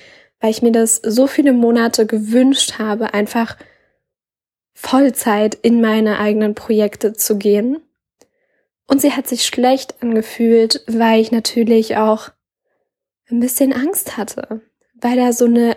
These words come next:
Leere war, weil da so ein, so ein Gefühl von, okay, ich kann jetzt auf einmal meinen ganzen Tag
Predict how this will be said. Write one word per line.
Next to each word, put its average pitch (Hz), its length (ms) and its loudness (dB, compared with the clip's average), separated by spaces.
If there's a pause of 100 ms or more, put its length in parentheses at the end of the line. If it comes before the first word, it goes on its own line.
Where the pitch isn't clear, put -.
(120)
Leere 233 720 2
war, 202 320 -8
weil 220 120 -4
da 220 200 0
so 226 100 -2
ein, 220 360 -2 (1500)
so - 160 -4
ein 247 200 2
Gefühl 285 560 2
von, 254 520 0
okay, 240 720 -2
ich - 160 -10
kann 233 160 -2
jetzt 226 180 0
auf 226 120 -6
einmal 220 240 0
meinen 214 200 -2
ganzen 233 440 -4
Tag 233 580 -8